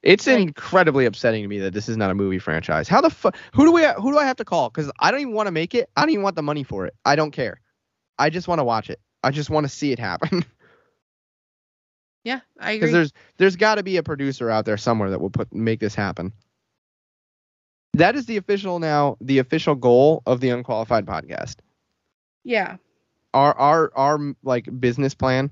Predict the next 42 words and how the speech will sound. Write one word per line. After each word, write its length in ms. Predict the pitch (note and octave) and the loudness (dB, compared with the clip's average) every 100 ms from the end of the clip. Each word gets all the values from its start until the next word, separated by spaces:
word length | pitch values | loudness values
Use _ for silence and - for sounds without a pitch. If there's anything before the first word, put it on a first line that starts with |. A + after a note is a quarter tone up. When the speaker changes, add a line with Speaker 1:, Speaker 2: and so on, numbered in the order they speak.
| - | -6
Speaker 1:
or 100 | A#2+ | -2
whatever, 320 | B2+ C3+ C#3 C3 | 2 4 4 2
our 80 | |
<laughs> 80 | A#2+ | 2
mission 240 | C3+ - C#3+ | 0 -2 -6
statement 420 | - C#3+ D3 - | -2 -2 -2 -2
is 140 | A2 | -4
to 100 | A#2 | -4
get 240 | A2+ A#2 - | -2 0 0
Booth 220 | A#2 A2+ | -2 0
World 240 | G#2+ G#2 G2+ | 0 0 0
Industries 460 | F#2+ F#2+ D2+ E2+ | -4 -6 -6 -4
made 220 | F#2+ F2+ | -2 -2
into 240 | D#2+ G2 F2 | -2 -2 0
a 80 | E2+ | 0
movie 280 | E2+ D2 | -2 -2
franchise. 560 | C#2 A#1 - B1 A1+ - _ - | -2 -4 -4 -4 -6 -10 _ -2
Speaker 2:
I'm 140 | G#3+ A3+ | 0 0
all 120 | A3 | -2
for 200 | F#3+ E3 | -4 -8
that. 240 | - - - | -8 -12 -4
Speaker 1:
That 200 | - A#2+ A#2+ | 4 6 6
is 160 | A2+ | 2
the, 260 | A2 A2 G#2+ | 0 0 0
the 100 | A2 | -2
goal 260 | A2 G#2 G2+ | 2 2 2
of 60 | G#2 | -4
this 120 | G#2 | -8
podcast. 580 | F#2 D#2+ - - A1+ - _ _ _ _ _ _ _ - | -8 -10 -10 -10 -10 -14 _ _ _ _ _ _ _ -4
Speaker 2:
Um, 560 | A#3+ A3+ F#3+ F3+ - - _ _ _ _ _ _ | -2 -2 -4 -8 -12 -18 _ _ _ _ _ _
what 160 | A3+ A#3+ | -4 -2
do 60 | A#3 | -2
you 120 | G#3+ | -6
rate 200 | G3+ F#3+ | -6 -6
it? 140 | G#3 - _ _ _ _ _ | -10 -16 _ _ _ _ _
Speaker 1:
I'm 100 | - | 2
gonna 100 | C#3+ | 4
give 100 | C3 | 4
it 40 | A2 | 2
a 60 | |
ten 240 | F#2+ F2 D#2 | 0 -4 -6
too. 260 | - - | -8 -8